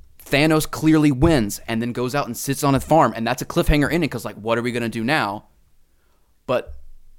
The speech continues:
and again, I don't know any way that they could have necessarily done this better, but we have this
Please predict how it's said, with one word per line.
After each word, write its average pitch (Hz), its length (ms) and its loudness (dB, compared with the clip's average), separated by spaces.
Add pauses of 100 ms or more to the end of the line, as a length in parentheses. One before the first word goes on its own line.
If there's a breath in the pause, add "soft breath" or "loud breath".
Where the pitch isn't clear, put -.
(540)
and 127 100 -2
again, 127 220 0
I 117 80 2
don't 127 180 2
know 123 260 4
any 135 280 2
way 123 160 2
that 117 140 0
they 117 80 -2
could 135 140 0
have 110 80 -2
necessarily 113 400 -2
done 113 200 -2
this 101 140 -6
better, 127 360 2 (200 soft breath)
but 120 120 -4
we 117 140 -4
have 127 180 -4
this 117 240 -8